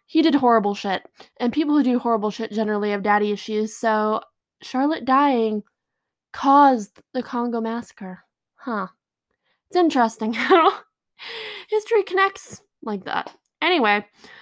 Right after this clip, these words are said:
uh, Charlotte was buried with her son at Saint George's Ca-, Chapel in Windsor Castle. Uh, her son was placed at her feet, I believe, in her tomb. Um, I imagine her tomb is still there. I've never been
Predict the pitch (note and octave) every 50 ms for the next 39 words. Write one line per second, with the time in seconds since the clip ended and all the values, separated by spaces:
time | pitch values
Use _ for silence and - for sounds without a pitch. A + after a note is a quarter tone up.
0 | - _ - B3 B3 B3+ B3+ - C4+ C#4+ - E4 F4 F#4+ G4+ F4+ F4 A#3 G#3+ B3
1 | B3+ B3+ A#3+ A#3+ A#3+ - B3 A3 G#3 - - A3 G#3+ A3 A3+ A3 G#3+ G#3 G3+ -
2 | - A3+ A3 A3+ - A#3 A#3 G#3 A3 G#3+ - _ - - - _ _ _ - -
3 | B3 A#3 A3+ A#3 - A3 A3 G#3+ G#3+ A3 G#3+ A3 A3 G#3+ G#3 A3+ G#3+ - - -
4 | A#3+ A#3 A3+ - - G3 G3 B3 C4+ - _ _ _ _ _ _ _ - A3 A3
5 | A3 A3 - A#3+ A#3 A#3 A3+ A3 A3+ - B3 A#3+ A3 - G#3+ A3 G#3 G3+ - -
6 | A#3 B3 - B3 A#3 G#3+ B3 B3 C4 B3+ C4 B3 B3 C4+ C#4+ - D#4+ E4+ F4+ F#4+
7 | F#4 - - - - - - - _ - A#3+ A#3+ B3 - _ _ _ _ _ _
8 | A#3+ B3 B3+ C4 C4 D#4+ F#4+ F#4+ F#4+ F4+ E4 D#4 C4+ - C#4 B3+ A#3 A3 A3 -
9 | A#3 A3 G#3 G#3+ G3 F#3 F3 E3 F3+ G#3+ G#3 G#3+ A3 A3 A3 A3 G#3+ G#3 G#3+ G3+
10 | G3 G#3 G3+